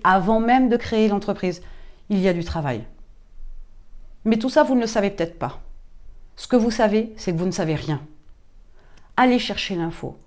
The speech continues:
allez creuser, allez vous former. Ne croyez pas qu'en un claquement de doigts, les choses, elles se font. Ce n'est pas la réalité. Il y a des exceptions en tout dans la vie, y compris pour ça.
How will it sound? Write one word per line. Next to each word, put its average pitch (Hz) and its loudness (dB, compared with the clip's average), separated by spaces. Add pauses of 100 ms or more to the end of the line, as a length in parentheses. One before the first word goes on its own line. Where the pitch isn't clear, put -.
(320)
allez 247 4
creuser, 185 -4 (440)
allez 254 10
vous 220 0
former. 165 -4 (540)
Ne 208 6
croyez 220 4
pas 220 4
qu'en 190 0
un 175 2
claquement 226 0
de 202 2
doigts, 196 4
les 190 2
choses, 180 -4
elles 165 0
se 165 -6
font. 131 -8 (380)
Ce - -4
n'est 226 4
pas 226 4
la 214 6
réalité. 160 -2 (420)
Il 185 2
y 262 8
a 277 12
des 247 4
exceptions 226 -2
en 208 6
tout - -6 (140)
dans 165 -2
la 147 0
vie, - -10 (320)
y 359 4
compris 277 4
pour 202 -4
ça. - -6